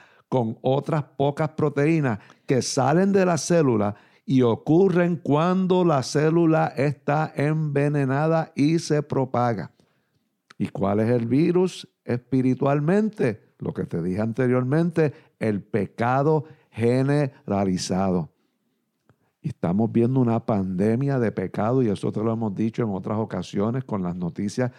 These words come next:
que hemos señalado. Y como te dijimos al principio, todo es mundial. Y estamos viendo una pandemia de pecado.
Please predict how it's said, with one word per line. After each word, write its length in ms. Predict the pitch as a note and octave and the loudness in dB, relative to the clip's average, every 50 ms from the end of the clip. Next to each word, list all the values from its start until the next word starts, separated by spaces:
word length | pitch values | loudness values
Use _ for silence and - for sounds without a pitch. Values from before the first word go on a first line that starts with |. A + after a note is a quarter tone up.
| - - - _ | -20 -20 -20 _
que 80 | - G2+ | -4 -2
hemos 220 | G2 G#2 A2+ A2+ | -2 0 -2 -2
señalado. 640 | - B2+ B2 A#2+ A#2 A2 G#2+ G#2 A2 A#2+ C3 D3 C#3+ C3 - _ _ | -2 -2 0 0 0 0 0 0 0 0 0 0 0 -2 -6 _ _
Y 140 | - C3+ A#2 | -4 -4 -2
como 280 | - A2 G#2+ G#2 G#2+ | -2 -2 -2 -2 -2
te 120 | F2+ G#2+ G#2 | -2 -2 -2
dijimos 320 | G2+ G2 G#2+ G#2+ A#2 B2+ | 0 0 0 0 0 -2
al 80 | C#3+ C#3 | -2 -2
principio, 560 | C3+ C3+ B2 G#2+ - C3+ C#3 C#3 D#3+ D3+ C3 | -2 -2 -2 0 0 -2 -2 0 -2 -4 -4
todo 520 | - - _ A#2+ A2+ A#2+ C#3+ D3 D3 C#3 | -6 -6 _ -2 0 2 2 2 2 2
es 200 | C3+ D#3 D3 - | 0 -2 -2 -4
mundial. 880 | D3 C3+ B2+ A#2+ A2+ A2 G2+ A2+ A2+ A#2 B2+ C#3+ D3 D3+ C3+ F#2 D2+ - - _ _ _ _ | -4 -2 -2 -2 -2 -2 -2 0 2 2 2 2 2 2 0 0 -2 -6 -14 _ _ _ _
Y 100 | - A#2 | -4 -4
estamos 440 | G#2 - - G#2 G#2 G#2+ B2 C3 B2+ | -4 -2 -4 -4 -2 0 -2 -2 0
viendo 300 | B2+ D3 F3 G3 F#3+ D#3 | 0 0 0 2 2 0
una 180 | B2 A#2+ B2+ - | 0 0 0 0
pandemia 600 | C#3+ D3 C#3 B2+ A2+ A#2 B2 C#3+ D#3+ F3+ F3+ D#3 | -2 -2 -2 0 0 0 0 0 0 0 0 0
de 120 | C#3 A#2+ | 0 0
pecado. 600 | - - G2+ - - A2+ A#2 D3 D#3 A#2+ F2 - | 0 -2 -4 -2 -2 -2 0 0 0 0 -2 -4